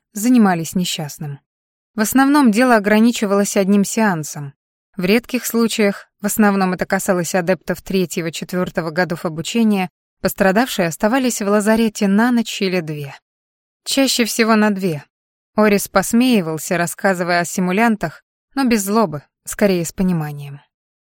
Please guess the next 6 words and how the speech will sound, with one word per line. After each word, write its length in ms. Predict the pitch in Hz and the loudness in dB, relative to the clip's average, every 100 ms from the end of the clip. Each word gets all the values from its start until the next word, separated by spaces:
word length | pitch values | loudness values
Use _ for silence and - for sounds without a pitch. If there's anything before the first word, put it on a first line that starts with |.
| _ _ | _ _
"До 220 | 190 185 | 0 2
третьего 480 | 190 254 254 240 214 | 2 0 0 0 0
курса 440 | 214 277 262 - 180 | 0 0 0 -2 -2
преподаватели 760 | 185 - 202 220 254 - 214 | -2 0 4 4 4 2 0
вас 260 | 208 226 214 | 4 2 2
страхуют, 840 | - 220 214 233 180 147 - - | 0 -2 0 -2 -2 -4 -12 -20